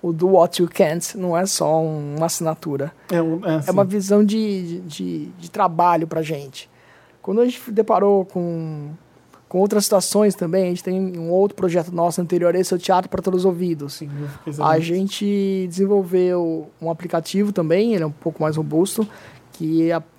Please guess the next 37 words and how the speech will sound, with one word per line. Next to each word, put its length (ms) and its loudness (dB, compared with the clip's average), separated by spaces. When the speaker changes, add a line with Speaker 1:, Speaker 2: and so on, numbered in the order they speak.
Speaker 1:
que 100 -20
desenvolve 680 0
legendas 840 0
em 60 -4
tempo 380 -2
real, 520 0
é, 240 -2
pra 160 -4
que 80 -2
os 80 0
surdos 240 0
possam 360 2
ir 20 0
ao 40 -2
teatro. 560 -2
Ah, 720 -2
quando 140 2
a 20 4
gente 100 -4
teve 200 -2
contato 520 0
também 160 -4
com 140 -2
esse 120 0
problema, 640 0
isso 200 -4
desenvolveu 300 0
uma 100 4
série 280 4
de 80 0
ações, 540 -2
desenvolveu 360 -2
o 40 2
aplicativo, 760 -4
a 60 -4
gente 120 -12
levou 380 0